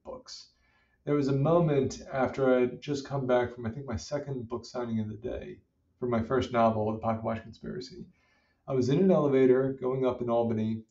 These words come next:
and I received a call from him. He said, "How does it feel to be a published author?"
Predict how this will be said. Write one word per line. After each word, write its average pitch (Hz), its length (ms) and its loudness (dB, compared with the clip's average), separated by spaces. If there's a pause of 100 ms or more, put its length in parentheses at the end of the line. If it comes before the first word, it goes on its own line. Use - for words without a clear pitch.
(160)
and 113 160 -2
I 113 40 0
received 139 300 -4
a - 60 -10
call 135 240 -2
from 110 160 -8
him. 113 320 -2 (400)
He 120 80 -10
said, 113 160 -2
"How 123 200 0
does 143 140 0
it - 160 -6
feel 127 220 2
to 113 80 -2
be 113 100 0
a 113 60 2
published - 400 -8
author?" - 440 -14